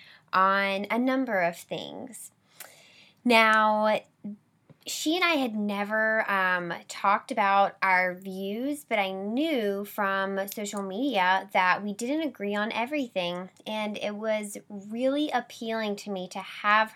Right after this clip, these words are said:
her speak to these things in this workshop because I wanted people to know that there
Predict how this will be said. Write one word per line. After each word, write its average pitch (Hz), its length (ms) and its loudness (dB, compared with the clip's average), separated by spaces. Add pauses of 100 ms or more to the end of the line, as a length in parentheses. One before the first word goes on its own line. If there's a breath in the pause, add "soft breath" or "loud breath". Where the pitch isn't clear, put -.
her 175 440 0 (420 soft breath)
speak - 800 -8
to 185 760 -6 (1300)
these 202 420 -8
things 220 280 -6
in 202 140 -4
this 185 180 -10
workshop 214 540 -6
because 196 560 -2 (100)
I 202 160 -4
wanted 208 880 -6 (100)
people 196 480 -6
to 220 180 -12
know 175 320 -2
that 185 220 -6
there 170 400 -2